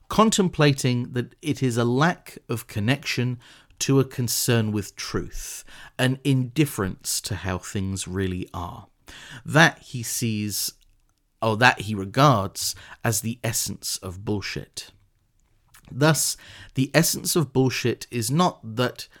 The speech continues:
a bullshit statement is necessarily false, but that it is phony. Interestingly, in the world of Kellyanne Conway's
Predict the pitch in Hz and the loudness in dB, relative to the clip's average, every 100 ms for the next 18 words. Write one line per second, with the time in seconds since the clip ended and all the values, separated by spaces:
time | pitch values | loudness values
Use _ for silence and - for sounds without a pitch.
0 | _ - 101 131 147 139 123 - - - | _ -10 0 4 6 4 -2 -2 -4 -2
1 | 120 120 107 - - 110 113 104 120 117 | -2 -2 -6 -6 -8 -4 -4 -2 -4 -2
2 | - 101 - 107 101 95 98 - - - | -2 -4 -2 0 0 -2 -8 -12 -12 -4
3 | - 120 95 - - - - - - - | -2 -2 -4 -4 -4 -4 -6 -12 -20 -20
4 | - - 123 110 117 135 - - - 120 | -20 -2 0 0 2 2 2 -8 -6 -8
5 | - 110 - - - - - 107 90 80 | -4 -2 -2 -4 -6 -10 -4 -2 -2 -8
6 | 67 - _ _ _ - _ _ - _ | -14 -20 _ _ _ -20 _ _ -20 _
7 | _ _ _ - - - - - _ - | _ _ _ -20 -20 -20 -20 -20 _ 2
8 | 226 233 165 - 127 104 95 98 - _ | 2 4 0 0 0 0 -2 -4 -8 _
9 | _ _ _ _ - - 143 147 156 175 | _ _ _ _ -16 4 6 8 8 8
10 | 170 151 135 117 - - - - 151 147 | 8 8 4 2 -6 -20 -18 -2 4 6
11 | 131 123 120 110 104 - 131 117 104 98 | 6 4 4 2 -2 -2 0 0 0 0
12 | 98 95 - | -2 -2 -6